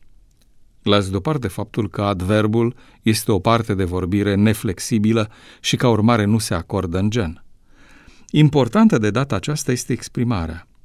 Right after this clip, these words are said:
Doamna ar fi putut să spună: „Mi-ar fi fost mult mai ușor cu un telefon mai simplu.” Un articol dintr-un ziar spune,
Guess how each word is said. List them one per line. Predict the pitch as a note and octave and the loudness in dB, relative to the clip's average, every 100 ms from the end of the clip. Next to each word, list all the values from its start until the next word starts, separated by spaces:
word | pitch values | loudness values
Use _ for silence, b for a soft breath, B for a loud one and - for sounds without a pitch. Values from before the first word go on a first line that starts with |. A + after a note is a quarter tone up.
| _ | _
Doamna | - G#2 A#2 D3+ | -4 0 2 2
ar | D3 | -2
fi | - | -6
putut | G#2+ G#2+ A#2 | -10 -8 -6
să | - | -6
spună: | - - A2 A#2+ D#3+ - b b b b | -8 -4 0 0 -2 -6 b b b b
„Mi-ar | - C3+ B2 | 2 4 4
fi | B2 | 0
fost | A2 C3+ - | 0 0 0
mult | B2 C#3 C#3 | 2 2 2
mai | B2+ G2+ | 0 0
ușor | F2 - B2+ C3+ D3+ - _ | -4 -2 0 0 -2 -8 _
cu | - | 0
un | B2+ A2 | 2 4
telefon | A2 F#2 - A2 A2+ | 0 -4 -4 -2 0
mai | A#2+ B2 | 0 -2
simplu.” | - G2+ D#2 - - _ _ _ _ _ _ _ - - _ _ _ _ _ _ - _ _ - - _ _ _ _ _ _ _ - - | -4 -4 -4 -10 -20 _ _ _ _ _ _ _ -20 -20 _ _ _ _ _ _ -20 _ _ -20 -20 _ _ _ _ _ _ _ -10 2
Un | G#3 | 4
articol | E3 C3+ A#3 - D#3+ | 4 2 0 2 2
dintr-un | C3 B2 A#2 G#2 | 2 0 0 -2
ziar | F2+ G2+ A#2 A2+ | 0 0 -2 -4
spune, | - - F2 D2 - | -8 -6 -6 -6 -12